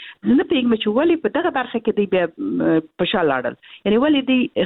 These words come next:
عقب نشیني وکړله؟ دلته نه یوازې علماو ته، ټولې دنیا ته لازم ده چې دوی مجبوره کړي چې، اه، د شرایطو سره سم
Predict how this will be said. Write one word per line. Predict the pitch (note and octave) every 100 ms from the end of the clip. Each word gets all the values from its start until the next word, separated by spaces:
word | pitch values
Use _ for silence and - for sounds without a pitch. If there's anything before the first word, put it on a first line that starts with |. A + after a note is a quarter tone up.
| - -
عقب | - G3
نشیني | G3 G#3+ A#3
وکړله؟ | F#3 - D3+ C#3+ - - - - - _
دلته | D4+ F4+ - _ _ _ _ - B3+
نه | B3
یوازې | D4+ D4 C4+ C4
علماو | B3 A3 G#3+ A#3 A#3
ته، | A#3 A3+ A3 -
ټولې | B3 B3 A3
دنیا | F#3 F#3+ G#3
ته | G#3
لازم | F3+ D#3 F3 F3+
ده | F3+
چې | - E3+ E3+ - _ _ _ - G3+
دوی | G#3+
مجبوره | F3+ D#3 D#3+ F#3 B3+ B3
کړي | A3 G#3 G3+ - _ _ -
چې، | F3+ - _ -
اه، | D#3+ D#3 D3+ D3 - - -
د | D#3+ D#3 -
شرایطو | D3+ D#3+ D#3+ F#3
سره | - D3+ - -
سم | G#3+ A#3